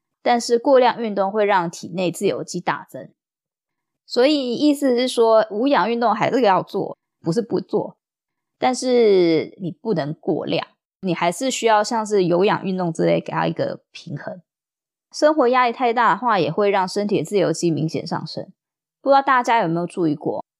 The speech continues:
自己压力大的时候比较容易生病，长期精神压力大的亲戚朋友也比较容易有心脏病、癌症之类的问题。那当然还有空气污染啊，像是二氧化硫、二氧化氮等等，所以其实城市里面的人是比较不好的。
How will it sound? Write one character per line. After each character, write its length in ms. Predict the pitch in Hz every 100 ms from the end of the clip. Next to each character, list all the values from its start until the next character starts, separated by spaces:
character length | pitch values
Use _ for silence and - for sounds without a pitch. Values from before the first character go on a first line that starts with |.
| _ _ -
自 120 | 294
己 160 | 226
压 200 | 190 214
力 80 | 233
大 220 | 233 196
的 60 | 165
时 180 | - 180
候 80 | 175
比 80 |
较 120 | 180 175
容 220 | 117 143
易 40 |
生 260 | - 113 175
病， 180 | - - _ _ -
长 240 | 196 214
期 300 | - 226 202
精 220 | - 240
神 180 | 254 185
压 160 | 185 185
力 80 |
大 180 | 190 190
的 80 | 156
亲 240 | - 185
戚 140 | 175 180
朋 180 | - 117
友 220 | 117 -
也 160 | 202
比 80 | 170
较 180 | 180 202
容 240 | 175 -
易 60 | 180
有 120 | 160
心 260 | 156 170 180
脏 220 | 185 180
病、 160 | 165 160
癌 200 | - 175
症 180 | 180 160
之 120 | 139
类 140 | 143
的 80 | -
问 180 | - 165
题。 200 | - 180 _ _ _ _ _ _ _ _ _ -
那 200 | 233 226
当 160 | 262
然 120 | 262
还 160 | 233 220
有 200 | 220 202
空 200 | 190 226
气 140 | 226
污 160 | 208 202
染 280 | 214 - -
啊， 160 | - 170
像 180 | 214
是 300 | 202 214 202
二 160 | - 208
氧 160 | 147 -
化 240 | 220 170
硫、 220 | 139 127
二 160 | - 185
氧 120 | 151
化 220 | - 175
氮 320 | - - - 160
等 140 | -
等， 100 | - - _ _
所 80 | 233
以 80 | 240
其 220 | - 202
实 140 | 190
城 240 | 185 196 180
市 200 | - 233
里 60 |
面 260 | 185 226 208
的 60 | 170
人 100 | 165
是 380 | 214 208 185
比 160 | 180 156
较 160 | 208 190
不 140 | 214
好 260 | - 156 -
的。 160 | 202